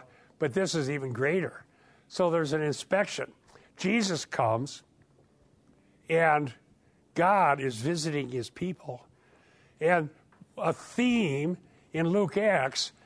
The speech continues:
and I can't tell you how much I love Luke Acts. Been preaching, I started preaching it in two thousand five or whatever. A theme is that the visitation is only salvific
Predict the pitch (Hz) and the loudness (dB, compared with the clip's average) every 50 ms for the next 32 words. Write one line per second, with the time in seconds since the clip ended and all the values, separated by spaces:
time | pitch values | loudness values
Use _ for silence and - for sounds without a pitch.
0 | - _ _ _ _ _ _ - 143 147 143 - 175 175 147 - - 190 185 180 | -20 _ _ _ _ _ _ -2 -2 -2 0 2 0 0 0 0 0 2 2 4
1 | 175 165 165 156 156 156 - 202 156 160 160 156 170 175 165 143 147 160 170 151 | 2 2 2 2 0 0 0 0 0 2 2 2 2 2 2 2 0 0 0 0
2 | - 190 190 185 160 139 135 131 - - - - _ - - - - - - _ | 2 2 2 4 4 4 2 0 -2 -8 -14 -16 _ -20 -20 -20 -20 -20 -20 _
3 | - - - - - - - - 151 143 - - 185 190 175 147 - 165 151 147 | -20 -20 -20 -20 -20 -8 -6 -4 -4 -2 -2 -2 -2 -2 -2 -4 -2 -2 0 0
4 | - - 180 170 151 - - 165 165 160 127 160 151 139 135 135 135 - _ _ | 0 0 0 0 0 0 -2 -2 -2 -2 -4 -2 -2 -2 -2 -2 -4 -10 _ _
5 | _ _ _ _ _ _ _ _ _ _ _ - 120 107 - 151 147 143 143 113 | _ _ _ _ _ _ _ _ _ _ _ -20 -14 -8 -4 -2 0 0 0 -2
6 | 120 113 98 - 139 147 156 160 143 131 120 117 117 120 120 120 120 - - _ | -4 -6 -2 0 0 0 2 0 0 -2 -2 -2 -2 -2 -4 -6 -8 -10 -14 _
7 | _ _ _ _ _ _ _ _ _ _ _ _ _ _ _ - - - 151 - | _ _ _ _ _ _ _ _ _ _ _ _ _ _ _ -6 -2 -2 -2 0
8 | - - 254 254 247 262 247 220 151 139 139 139 147 165 165 - - - - _ | 0 0 0 2 2 2 2 2 2 4 4 4 4 2 0 -2 -4 -6 -12 _
9 | _ _ _ _ _ _ _ _ _ _ _ _ _ _ _ _ - 156 185 185 | _ _ _ _ _ _ _ _ _ _ _ _ _ _ _ _ 0 2 4 4
10 | 175 175 160 156 - _ _ _ - 160 165 139 185 220 220 180 185 190 - - | 4 2 0 -2 -8 _ _ _ -6 -4 -2 0 0 0 0 0 0 -2 -2 -2
11 | - 208 202 240 254 196 - - 165 139 135 139 135 - _ _ _ _ _ _ | -2 0 2 2 2 0 0 -2 -2 -2 -4 -6 -8 -10 _ _ _ _ _ _
12 | _ _ 156 165 165 151 185 190 208 233 240 240 220 170 - - - 202 180 185 | _ _ -4 -2 2 4 4 4 4 4 2 2 2 0 -2 0 2 2 4 4
13 | 180 160 147 151 240 262 226 - - 165 143 139 | 2 2 2 0 0 0 -2 -2 -2 -4 -4 -6